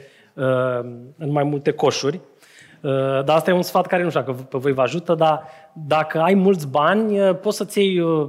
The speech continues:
niște apartamente, să investești în ele. Uh, nu, don't do drugs, da? Nu beți banii, nu investiți în instrumente muzicale, cum am făcut eu.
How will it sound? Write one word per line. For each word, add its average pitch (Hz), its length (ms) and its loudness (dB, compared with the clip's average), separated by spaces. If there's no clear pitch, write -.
niște 156 220 -4
apartamente, 151 580 -2
să 147 120 -8
investești 139 440 -6
în 127 60 -2
ele. 160 300 0
Uh, 160 480 0
nu, 175 400 2
don't 160 200 0
do 160 80 0
drugs, 151 720 0
da? 156 180 -2
Nu 165 120 2
beți 156 240 0
banii, 143 400 0
nu 156 140 4
investiți 185 440 2
în 147 120 0
instrumente 143 440 -2
muzicale, 139 380 0
cum 139 120 -4
am 131 80 -4
făcut 131 280 -14
eu. 165 260 2